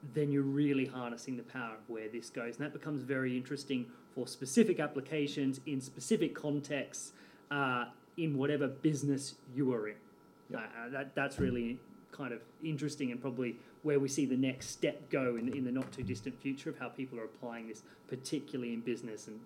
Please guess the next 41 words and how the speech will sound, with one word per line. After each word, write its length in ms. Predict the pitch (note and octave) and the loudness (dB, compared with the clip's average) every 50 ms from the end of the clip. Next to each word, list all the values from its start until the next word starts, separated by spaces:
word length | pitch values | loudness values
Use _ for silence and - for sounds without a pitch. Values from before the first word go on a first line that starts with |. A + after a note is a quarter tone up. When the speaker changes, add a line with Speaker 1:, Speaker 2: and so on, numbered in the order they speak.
| - - | -14 -16
Speaker 1:
and 160 | A2 G#2+ G#2+ | -16 -14 -12
marketing 420 | G#2+ G#2+ G#2 G#2 - - B2+ B2+ A#2+ | -12 -12 -12 -14 -16 -16 -14 -12 -10
as 120 | A#2 A2 | -8 -8
a 20 | A2+ | -8
whole. 160 | G#2 G#2+ A2 - - - - - - - - | -8 -10 -12 -14 -16 -20 -20 -20 -20 -20 -20
Speaker 2:
So 200 | - - - F#3 | -4 4 8 10
in 120 | F#3+ F#3 F#3+ - - - - | 10 10 8 2 0 6 8
order 320 | A3 A#3+ A#3+ C4 A#3 A3 | 8 10 10 8 6 6
to 320 | - - - F#3 E3+ - - - - - - - - - | 4 6 6 8 8 6 0 -8 -14 -18 -20 -6 2 2
occupy 500 | G3 G#3 - - - - - - - B1+ - - | 2 2 2 -4 -8 -8 -6 -6 -8 -8 -8 -10
that 160 | D#2 - - | -14 -14 -14
space, 380 | - - - - - - - - | -12 -6 -6 -6 -6 -8 -14 -16
Vincent, 360 | - - - - - - - - - - - | -16 -16 -16 -16 -14 -14 -14 -14 -12 -6 0
in 140 | B2+ C3 C#3+ | 4 4 4
order 240 | D#3+ F3+ G#3 G3+ | 6 6 4 4
to 100 | - - | 2 -2
make 260 | D#3 D3+ D3+ C#3+ C3 - | 2 4 4 4 4 0
sure 440 | - - - C#3 B2 A#2 A#2+ A#2 A#2 | -6 -2 2 2 6 8 6 6 6
as 140 | A#2+ G#2+ G#2+ | 4 2 4
marketers, 560 | A#2 A#2 A2 G#2+ - - - - A2 G#2 A2 | 4 4 4 2 0 -6 0 2 2 2 2
if 140 | B2 - - | 0 4 6
we 140 | G3 G3+ | 10 10
accept 600 | - - - - - - - D#3 - - - - | 10 8 6 -4 -6 0 0 0 -2 -2 -4 0
your 240 | C3 A2+ G2 F#2 - - | 0 2 2 2 -2 -2
analysis, 600 | G2+ G2 E2+ D#2+ D#2+ E2 - - G2 G2+ - - | -4 -4 -4 -4 -6 -6 -2 0 0 0 0 -2
which 160 | - - - - | -8 -8 -4 -2
sounds 220 | C3+ C3 A2+ - | -2 -2 -2 -2
to 80 | - G#2+ | -4 -2
me 80 | G#2 | -2
like 160 | F#2+ F#2+ - | -2 -2 -4
a 20 | - | -6
sound 400 | - - - A#2 A2+ A2+ G#2+ F2 | -8 -4 -4 -2 0 0 0 0
analysis, 640 | E2 C#2+ C#2 A#1+ A1+ G#1 - - - G2 F#2+ - | -2 -4 -6 -12 -14 -14 -14 -8 -8 -8 -6 -8
which 120 | G#2+ - - | -8 -8 -8
is, 120 | G2 G2+ | -8 -8
is 100 | G2+ G2 | -4 -4
a 60 | G2 | -2
generally 400 | G2 - C3+ C3 C#3 C#3 B2 G2+ | 4 8 8 8 8 8 4 2
positive 520 | - - G#2+ G#2 F2 F#2 - - - - - | 2 2 0 0 0 -2 -8 -10 -12 -12 -12
trend, 540 | - - - - - - - E2 F2 G#2+ - - - - - - - - - - | -10 -10 -10 -10 -10 -14 -16 -14 -16 -16 -16 -18 -20 -20 -20 -20 -20 -20 -12 -12
it's 380 | A3+ G3+ - - - - - | -12 -10 -10 -12 -12 -12 -12